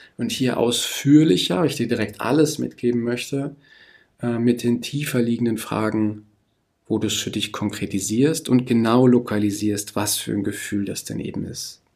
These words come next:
Diese sieben Fragen und vor allem die Antworten darauf, die haben halt den Effekt, dass du dich am Morgen schon direkt auf die Dinge fokussierst,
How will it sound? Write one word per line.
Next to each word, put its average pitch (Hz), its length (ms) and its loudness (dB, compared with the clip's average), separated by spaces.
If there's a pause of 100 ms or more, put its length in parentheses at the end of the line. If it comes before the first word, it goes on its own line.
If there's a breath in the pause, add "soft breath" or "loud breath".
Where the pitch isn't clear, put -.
(460 loud breath)
Diese 202 180 4
sieben 185 300 2
Fragen 101 640 -2 (1000 loud breath)
und - 120 -6
vor - 140 -2
allem 123 120 6
die 127 120 4
Antworten 107 440 2
darauf, 95 600 -10 (360)
die 123 120 8
haben 180 80 8
halt 185 160 6
den 117 120 6
Effekt, - 520 -4 (380 loud breath)
dass 127 180 2
du 151 80 4
dich 147 240 4
am 123 100 6
Morgen 147 840 4 (320)
schon 117 240 -6
direkt 120 640 0
auf - 120 -12
die - 160 -8
Dinge 175 300 6
fokussierst, - 1120 -2